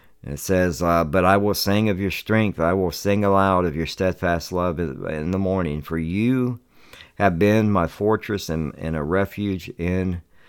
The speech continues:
the day of distress." So we see that passion of, of "He is my strength, and I sing to him because he is my Lord." Um,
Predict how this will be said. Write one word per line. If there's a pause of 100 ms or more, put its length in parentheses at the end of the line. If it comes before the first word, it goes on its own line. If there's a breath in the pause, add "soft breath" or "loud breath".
(380 soft breath)
the
day
of
distress."
So
we
see
that
passion
of, (100)
of
"He
is
my
strength,
and
I
sing
to
him (500 loud breath)
because
he
is
my
Lord." (560 loud breath)
Um,